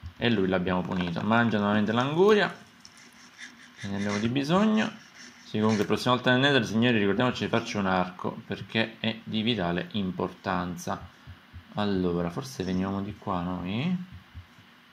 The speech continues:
Ah, c'è tanto fuoco, c'è tanta lava. Non ricordo che noi abbiamo preso una zona dove c'era tanto fuoco, però,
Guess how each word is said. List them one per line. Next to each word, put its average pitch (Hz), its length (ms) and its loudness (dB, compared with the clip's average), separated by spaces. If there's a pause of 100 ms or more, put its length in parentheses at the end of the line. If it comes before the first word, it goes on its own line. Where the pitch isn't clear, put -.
(460)
Ah, - 720 -12 (1080)
c'è - 240 -10
tanto 143 340 -2
fuoco, 98 540 -2
c'è - 280 -8
tanta 135 360 -2
lava. 95 500 2 (840)
Non 117 100 -4
ricordo 95 480 -2
che 92 100 0
noi 95 180 0
abbiamo 92 300 0 (280)
preso 95 260 -2
una 95 220 -4
zona 104 240 2
dove 95 180 0
c'era 95 240 -4
tanto 113 380 -2
fuoco, 180 500 6
però, 185 420 4